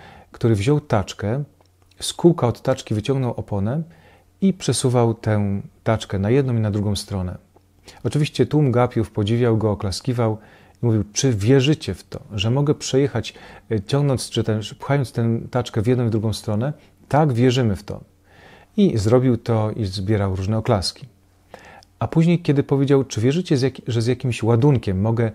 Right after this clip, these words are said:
przejechać na tej linie w jedną i w drugą stronę?" "Tak, oczywiście, jesteś wspaniały, wierzymy ci". A później, kiedy to zrobił,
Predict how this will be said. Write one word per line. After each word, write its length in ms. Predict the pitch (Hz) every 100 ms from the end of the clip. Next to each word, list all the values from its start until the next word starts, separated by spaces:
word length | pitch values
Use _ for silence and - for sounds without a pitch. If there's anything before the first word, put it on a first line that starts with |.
| - - _ _
przejechać 680 | - 131 127 - 90 - -
na 160 | 117 135
tej 200 | 156 151
linie 320 | 135 95 85
w 100 | 92
jedną 200 | 135 143
i 40 |
w 20 |
drugą 180 | 127 127
stronę?" 300 | 120 117 117 113
"Tak, 260 | - 170 165
oczywiście, 400 | 147 147 147 143
jesteś 220 | 120 123
wspaniały, 420 | - - 143 143 123 - -
wierzymy 500 | 101 127 131 127 98
ci". 220 | - - - _ _ _ _ _ _ - - - - -
A 80 | 110
później, 260 | 165 180
kiedy 200 | 160 127
to 140 | 120 117
zrobił, 500 | 113 110 95 123